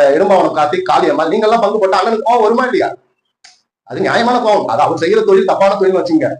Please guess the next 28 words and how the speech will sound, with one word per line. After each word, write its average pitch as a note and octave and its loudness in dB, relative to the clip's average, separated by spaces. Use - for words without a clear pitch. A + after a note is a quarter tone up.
ஆனாலும் G#3+ 2
அந்த G#3+ 0
தொழிலுக்கு C4+ -2
போட்டியாக A3+ 0
நீங்க G#3+ -2
உள்ளாட A3 2
பூந்து G#3 0
இப்படி G3+ -4
கொள்ளையடிக்கும் G#3 0
போது A#3+ 2
அவர் B3 0
கோவம் A3+ 2
வருது. C#3+ 0
அப்புறம் G#3 0
கோத்தா A3+ 0
உங்க G3 -2
மேல A3+ 0
அவங்களை F#3+ 0
கேட்கத்தான் G#3 -2
செய்வார். C3+ 0
இப்படி D#3 0
சீமான் G#3 -2
வந்து D#3+ -2
எவ்வளவு F3 -2
கேடு G3+ 2
கெட்ட E3+ -4
ஒரு E3 0
நபர், C#3 0